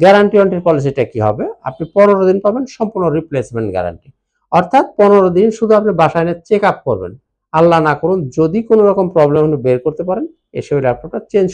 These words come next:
করে নিয়ে যাবেন। চেঞ্জ করে দিতে না পারলে আপনি ক্যাশব্যাক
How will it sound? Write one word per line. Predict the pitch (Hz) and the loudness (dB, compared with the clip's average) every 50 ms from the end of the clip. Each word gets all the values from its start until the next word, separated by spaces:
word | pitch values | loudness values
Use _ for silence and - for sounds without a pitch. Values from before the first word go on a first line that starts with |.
| - | 0
করে | - 131 113 104 | 0 0 0 0
নিয়ে | 101 92 90 90 | -2 -2 -2 -4
যাবেন। | 85 85 85 - _ _ _ _ _ _ _ _ _ _ _ _ _ | -6 -6 -10 -16 _ _ _ _ _ _ _ _ _ _ _ _ _
চেঞ্জ | - 170 175 180 180 180 - | 2 2 4 4 2 0 0
করে | 190 170 160 139 | 2 2 2 0
দিতে | 135 135 156 135 131 | -2 -2 -2 0 0
না | 123 120 - | -2 -2 0
পারলে | 127 127 147 196 226 208 | -2 -2 0 0 -2 -4
আপনি | - - - - _ | -4 -8 -14 -6 _
ক্যাশব্যাক | 170 156 156 156 156 160 185 180 | 4 4 4 4 2 0 0 0